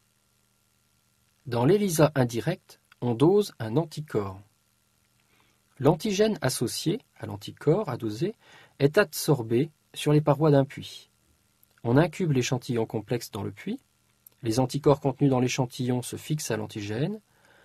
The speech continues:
On élimine tout ce qui n'est pas associé à l'antigène en lavant les puits.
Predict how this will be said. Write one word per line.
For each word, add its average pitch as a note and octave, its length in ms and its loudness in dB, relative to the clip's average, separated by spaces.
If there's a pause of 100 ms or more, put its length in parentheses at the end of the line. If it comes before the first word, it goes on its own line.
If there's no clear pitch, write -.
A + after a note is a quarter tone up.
(320)
On C#3 160 6
élimine E3 420 6
tout G3 140 -6
ce - 100 -10
qui - 120 0
n'est D3 120 6
pas D3 140 2
associé C3+ 400 -2
à B2+ 40 0
l'antigène A#2+ 540 -4
en G#2+ 120 -8
lavant A2 280 -6
les A#2+ 120 -4
puits. - 280 -10